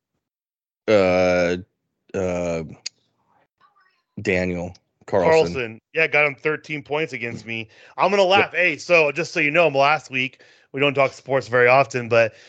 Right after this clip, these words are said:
Speaker 2: a guy in my league had the, uh, had the, who, who, what,
Speaker 1: Buffalo?
Speaker 2: what team? What, no, what defense scored a bunch? Oh, Browns. Had the Browns defense playing.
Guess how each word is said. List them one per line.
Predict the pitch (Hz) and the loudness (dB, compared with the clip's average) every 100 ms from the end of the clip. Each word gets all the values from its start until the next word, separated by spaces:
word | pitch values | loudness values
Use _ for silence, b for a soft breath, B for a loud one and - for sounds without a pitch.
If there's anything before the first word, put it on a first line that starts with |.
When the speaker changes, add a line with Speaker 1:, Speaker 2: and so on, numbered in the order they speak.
| B | B
Speaker 2:
a | 160 | -4
guy | 143 160 175 | 2 2 2
in | 170 | 0
my | 165 | -6
league | 156 165 170 127 | -6 -4 -4 -6
had | 120 151 165 139 | -8 -8 -8 -8
the, | 147 110 165 | -10 -10 -8
uh, | 143 131 120 110 104 _ _ _ _ - | -6 -4 -6 -8 -12 _ _ _ _ -12
had | 131 156 151 120 | -4 -4 -4 -8
the, | 143 139 135 131 123 117 117 _ _ | -8 -6 -6 -6 -8 -12 -16 _ _
who, | 147 185 | -12 -10
who, | 147 | -2
what, | - | 0
Speaker 1:
Buffalo? | 190 113 | 2 2
Speaker 2:
what | 131 | 2
team? | 214 214 202 _ _ _ _ _ _ | 0 -4 -6 _ _ _ _ _ _
What, | 185 175 | -4 0
no, | 180 | 2
what | 156 185 135 | 2 2 -2
defense | 185 - 175 151 | -8 -2 -2 -2
scored | - - 156 151 123 _ _ - | -8 -2 0 0 -4 _ _ -8
a | 143 127 | -6 -4
bunch? | 139 135 117 - - - _ 196 | -2 -2 -4 -12 -20 -20 _ 2
Oh, | 180 | 2
Browns. | 117 151 196 135 101 - - b b b | 2 0 0 -2 -8 -20 -20 b b b
Had | 190 226 196 | -4 -2 -2
the | |
Browns | 190 208 220 208 | 0 0 0 -4
defense | 160 214 214 196 - | -6 -4 -2 -4 -8
playing. | - 202 220 165 127 | -6 -2 0 -2 -4